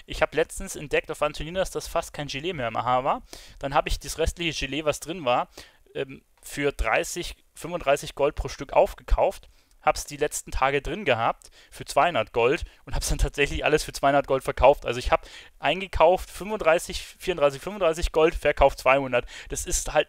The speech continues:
ein Gewinn von ein paar hundert Prozent. Sehr schöne Sache. Bei sowas immer auch gucken. Ich verkaufe ja auch das Bienenmount unter anderem, deswegen kaufe ich das Gelee immer auf und schau dann immer so ein bisschen. Da konnte ich einen guten Flip machen und, ähm, hab's ja,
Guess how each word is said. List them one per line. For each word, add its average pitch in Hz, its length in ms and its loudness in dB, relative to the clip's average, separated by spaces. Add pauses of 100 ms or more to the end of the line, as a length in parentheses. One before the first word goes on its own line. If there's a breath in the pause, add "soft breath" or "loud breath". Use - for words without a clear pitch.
ein 143 400 -16
Gewinn 165 380 -4
von 151 260 2
ein 151 60 -8 (280)
paar 160 220 6
hundert 160 240 0
Prozent. 160 500 -2 (100)
Sehr 147 260 2
schöne 147 240 -4
Sache. 143 320 4 (180 loud breath)
Bei 135 140 4
sowas 170 300 4
immer 156 160 -2
auch 139 180 0
gucken. 190 340 -4 (260 loud breath)
Ich - 80 -12
verkaufe 151 440 4
ja 139 40 4
auch 135 100 0
das - 160 -14
Bienenmount 202 440 0
unter 185 240 -2
anderem, 160 220 -2
deswegen 147 320 -6
kaufe 147 240 6
ich 139 60 -6
das - 140 -8
Gelee 143 260 -2
immer 123 200 2
auf 139 280 4 (340 loud breath)
und 147 160 -8
schau 131 200 8
dann 151 120 8
immer 135 140 0
so 123 80 -4
ein 117 100 -8
bisschen. 151 300 -6
Da 135 120 4
konnte 165 220 -2
ich - 80 -10
einen 147 80 -12
guten 160 400 -14 (180 loud breath)
Flip - 300 -6
machen 175 380 -2 (420 loud breath)
und, 143 560 0
ähm, 143 280 -4
hab's - 220 -2
ja, 123 160 0